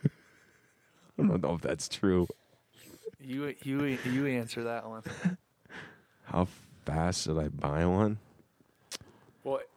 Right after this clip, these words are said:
Speaker 2: A I is artificial, so it
Speaker 1: I know.
Speaker 2: isn't, it wouldn't be able to suck you off because it's not,
Speaker 1: Yeah, it
Speaker 2: it
Speaker 1: would.
Speaker 2: doesn't physically exist.
Speaker 1: I,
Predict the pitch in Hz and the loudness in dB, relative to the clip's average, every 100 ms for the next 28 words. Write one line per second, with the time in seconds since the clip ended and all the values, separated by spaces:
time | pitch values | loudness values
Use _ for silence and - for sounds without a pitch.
0 | - - 147 151 147 151 131 127 127 120 | -20 -12 -6 -4 -4 -4 -4 -4 -4 -6
1 | - 139 123 117 113 - 123 117 117 - | -8 -8 -6 -8 -10 -8 -4 -6 -8 -14
2 | _ _ _ _ _ _ _ _ _ _ | _ _ _ _ _ _ _ _ _ _
3 | - 127 _ _ _ _ _ _ - - | -12 -12 _ _ _ _ _ _ -14 -4
4 | 82 175 - 82 - _ _ - 131 127 | 0 2 0 -2 -10 _ _ -10 -8 -6
5 | 131 123 113 - - 131 123 120 110 - | -8 -10 -20 -20 -12 -6 -4 -4 -6 -6
6 | 127 120 - 120 120 113 - 110 117 110 | -6 -8 -10 -6 -4 -6 -10 -16 -14 -12
7 | - 117 113 _ _ _ - - - - | -12 -12 -12 _ _ _ -18 -16 -16 -20
8 | _ - - 73 80 101 104 - 131 120 | _ -2 -2 2 2 2 0 -10 -10 -10
9 | - 117 107 113 117 117 - - 110 | -12 -14 -14 -10 -10 -10 -12 -2 -2